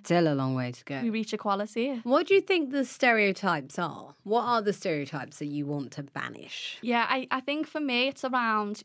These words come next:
Speaker 2: football being a boys' sport. I think people still see it as quite masculine thing to do. I don't want girls to feel put off at all by that. I want them to think that football is a sport for them. So that's sort of the main one, yeah.
Speaker 1: Yeah.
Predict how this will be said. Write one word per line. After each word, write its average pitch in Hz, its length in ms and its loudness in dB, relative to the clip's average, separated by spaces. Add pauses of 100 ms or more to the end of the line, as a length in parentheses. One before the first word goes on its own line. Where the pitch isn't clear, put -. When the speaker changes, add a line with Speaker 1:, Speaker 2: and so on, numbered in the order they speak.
Speaker 2:
football 226 300 0
being 214 220 4
a 208 40 0
boys' 190 260 -2
sport. 226 420 2 (340)
I - 40 -8
think 240 160 4
people 233 240 0
still 233 180 -2
see 226 160 0
it - 60 0
as 214 80 -6
quite - 200 -4
masculine 220 580 0
thing 226 200 -2
to 233 120 -4
do. 220 400 0 (600)
I 214 120 2
don't 220 140 0
want 226 140 2
girls 208 240 -2
to 240 60 -6
feel 214 180 2
put 208 200 -4
off 196 220 -4
at 196 200 -2
all 202 140 -2
by 208 160 0
that. 220 200 0
I 220 80 2
want 214 180 -6
them 220 140 -2
to 220 140 -4
think 208 220 -4
that 208 120 -2
football 214 260 -2
is 208 100 -4
a 226 60 -6
sport 208 220 -4
for 214 100 -8
them. 214 380 0
So - 120 -6
that's 226 160 -2
sort 226 140 -2
of - 80 -18
the 220 60 -6
main 208 240 -2
one, 214 180 -4
yeah. 220 240 -4 (560)
Speaker 1:
Yeah. 180 220 4